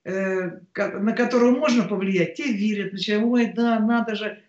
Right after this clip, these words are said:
Они даже не пытаются подумать о том, что если ты кошку какое-то сделал насилие, всё, она к тебе не подойдёт, она ушки прижимает, хвостик, и жик под кровать. Уже никогда.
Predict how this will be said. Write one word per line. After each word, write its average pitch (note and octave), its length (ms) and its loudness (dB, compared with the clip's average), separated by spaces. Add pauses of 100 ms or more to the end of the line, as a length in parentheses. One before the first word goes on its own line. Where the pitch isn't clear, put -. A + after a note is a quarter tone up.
Они A3 200 6
даже A3+ 220 4
не A#3+ 60 6
пытаются B3 480 -2
подумать B3 920 0 (460)
о G3 160 -8
том, A#3+ 180 4
что A3+ 180 -4
если A#3 200 -2
ты A#3 140 -8
кошку A3 640 -2 (600)
какое-то A3+ 460 0
сделал A3 420 2
насилие, A#3 540 -2
всё, - 480 -2 (140)
она A3 180 2
к - 80 -6
тебе B3+ 220 0
не B3 80 4
подойдёт, A#3+ 640 -2
она G#3 220 -2
ушки G#3+ 240 -4
прижимает, G#3 540 0
хвостик, G3+ 440 -2
и F3+ 80 2
жик A#3+ 280 0
под F#3+ 140 -12
кровать. A#3 400 0 (360)
Уже G#3 200 4
никогда. B3 800 0